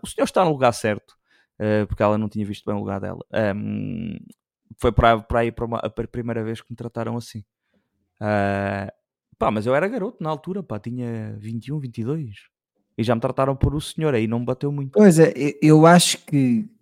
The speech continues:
Speaker 2: devemos também, ah, devemos também fazer aqui uma distinção entre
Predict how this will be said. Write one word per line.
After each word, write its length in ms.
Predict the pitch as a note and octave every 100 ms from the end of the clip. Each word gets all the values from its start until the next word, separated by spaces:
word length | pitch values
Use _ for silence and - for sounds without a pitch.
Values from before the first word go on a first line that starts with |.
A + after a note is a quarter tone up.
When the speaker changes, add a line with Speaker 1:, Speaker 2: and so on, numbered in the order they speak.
| _ _
Speaker 2:
devemos 640 | B2 A2+ B2+ C#3+ C#3+ - -
também, 800 | C#3 C3+ C#3 C#3+ D3 D3 D3 - - _
ah, 1600 | C#3 C3+ C3+ C3+ C3+ C3+ C3 C3 B2+ B2+ B2+ B2+ B2 A#2+ B2 - - - - _ -
devemos 380 | A2+ A2+ A#2 -
também 220 | C3 B2+
fazer 400 | - B2+ B2+ B2+
aqui 240 | A2+ C3
uma 180 | B2+ B2+
distinção 840 | A2+ - C#3 B2+ A#2+ - C#3+ C#3+
entre 500 | B2+ A#2 G#2+ G2+ G#2